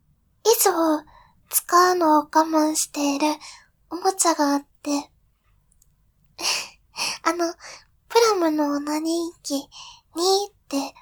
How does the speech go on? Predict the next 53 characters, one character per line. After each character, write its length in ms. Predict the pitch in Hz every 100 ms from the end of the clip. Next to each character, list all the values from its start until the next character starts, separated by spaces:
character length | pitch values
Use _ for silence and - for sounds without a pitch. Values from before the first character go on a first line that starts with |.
| _ _
使 300 | - - -
っ 80 | 277
て 240 | _ 285 285
る 220 | 285 - _ _ _ -
吸 140 | - 311
引 360 | 339 339 349 -
パ 140 | 370
イ 160 | 359 311
プ 120 | 285 285 - - - - -
な 160 | 277
ん 40 | 269
で 160 | 285
す 120 | 311 -
け 140 | 277
ど、 220 | 285 285 _ _ _ _ _ _ _ _ -
一 140 | - _
ヶ 120 | 381
月 300 | 403 392 -
以 140 | 415 403
上 260 | 302 285 269
全 180 | 277 285 330 330
く 120 | 349
使 280 | - - 330
っ 80 | -
て 160 | 330
な 140 | 320 320
い 120 | 294
ん 40 |
で 120 | 269
す 140 | - 277
よ。 80 | 269
他 300 | 302 302 339
の 160 | 339
お 20 | 349
も 140 | 359
ち 140 | -
ゃ 60 | 302
は 140 | 269 -
使 280 | - - 269
っ 80 | -
て 140 | 269
た 180 | 269 262
ん 60 | 262
で 120 | 262
す 120 | -
け 120 | -
ど。 80 | - _ _ _ _ _ - - _ _ _ -
で、 200 | 349 339
そ 200 | - -
れ 460 | 330 339 339 349 339
を、 440 | 339 370 381 - - - _ _ _ _ _ _ _ _ _ _
そ 180 | - 311
の、 400 | 311 302 302 359